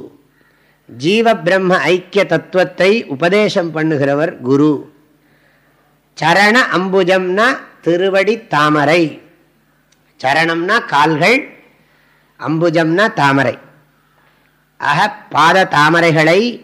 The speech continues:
நிர்பர பக்தகா, நிர்பரன்னு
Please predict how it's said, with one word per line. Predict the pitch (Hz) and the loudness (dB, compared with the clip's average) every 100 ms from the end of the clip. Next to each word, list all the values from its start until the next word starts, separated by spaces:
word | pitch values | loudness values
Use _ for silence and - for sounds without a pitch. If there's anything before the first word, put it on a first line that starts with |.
| _ _ _ _ _ _ _ 120 131 156 | _ _ _ _ _ _ _ -8 -2 2
நிர்பர | 196 220 226 165 208 226 240 | 2 2 2 2 2 2 2
பக்தகா, | 156 - - 160 147 156 151 - - - _ _ _ | -2 -6 -2 -2 2 0 0 -2 -14 -20 _ _ _
நிர்பரன்னு | 113 139 170 170 147 196 190 208 214 | -4 0 0 0 2 2 4 2 0